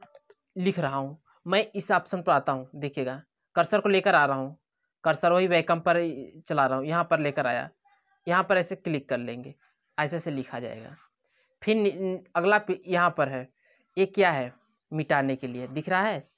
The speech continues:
गोला दिख रहा होगा आपको, मिटा दे रहा है। फिर अगला वाला ऑप्शन क्या है, इस पर क्लिक कर देंगे, ये हाइलाइटर है। जैसे कोई पॉइंट हो गया,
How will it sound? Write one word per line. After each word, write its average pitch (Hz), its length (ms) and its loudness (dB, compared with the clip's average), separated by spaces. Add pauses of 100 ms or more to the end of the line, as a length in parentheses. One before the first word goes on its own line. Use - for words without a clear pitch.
(640)
गोला 147 300 0
दिख 160 180 -6
रहा 196 120 4
होगा 190 180 4
आपको, 196 280 -2 (180)
मिटा 156 320 2
दे 131 120 -2
रहा 127 180 -4
है। 131 140 -14 (520)
फिर - 200 -12
अगला 190 240 6
वाला 190 180 6
ऑप्शन 143 260 -2
क्या 135 180 -4
है, 131 140 -8 (100)
इस 151 120 -12
पर 214 160 2
क्लिक 214 380 0
कर 135 140 2
देंगे, 127 340 -4 (340)
ये 190 80 4
हाइलाइटर 151 600 2
है। 117 180 -10
जैसे 151 200 -8
कोई 190 220 2
पॉइंट 170 340 2
हो 156 120 -2
गया, 160 200 0